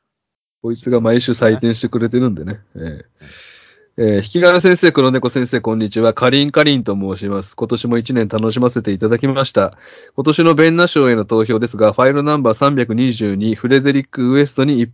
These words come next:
票お願いします。従官や近親相関をしていた殺人鬼は過去にも何人かいた気がします。でも、引き金先生もおっしゃっていましたが、黒猫先生が紹介したフレデリック・ウエストは、なんだかとても気持ち悪かったんです。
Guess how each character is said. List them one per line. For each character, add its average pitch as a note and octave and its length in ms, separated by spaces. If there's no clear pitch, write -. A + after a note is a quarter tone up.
票 G2 120
お F#2 60
願 F#2 220
い F2 40
し - 100
ま F2+ 140
す。 - 120
従 C#3 320
官 D3+ 280
や D3+ 120
近 D3+ 240
親 D3+ 220
相 D#3 240
関 A#2 200
を G#2+ 60
し G2+ 80
て A2+ 140
い G#2+ 40
た A2+ 120
殺 A2+ 240
人 B2 280
鬼 G2+ 60
は A2+ 220
過 C3+ 100
去 C3+ 160
に A#2+ 100
も G2+ 120
何 A#2+ 240
人 G2 360
か G#2+ 140
い G2+ 140
た G#2 120
気 A2+ 160
が A2+ 120
し A2+ 100
ま A2+ 140
す。 F#2+ 160
で C#3+ 100
も、 C3+ 180
引 - 200
き - 20
金 E3 160
先 D#3+ 200
生 E3+ 120
も A#2 140
お A2 60
っ - 20
し - 160
ゃ D3 40
っ - 20
て - 140
い A2+ 60
ま B2 120
し - 80
た G#2+ 100
が、 A2+ 200
黒 C3+ 200
猫 D#3 220
先 D#3 160
生 E3 160
が A#2+ 80
紹 A2+ 180
介 A#2 200
し A2+ 40
た A#2 100
フ A#2+ 120
レ C3+ 100
デ C3+ 140
リ C3+ 80
ッ - 40
ク・ C3 200
ウ C#3 80
エ - 20
ス C3+ 100
ト G2 120
は、 A2+ 180
な C#3+ 200
ん D#3+ 80
だ C3 100
か A2 140
と - 100
て D3 100
も E3 120
気 E3 120
持 D#3+ 140
ち E3 100
悪 D#3 200
か D3 100
っ C3 60
た - 180
ん G2 60
で F#2 100
す。 - 240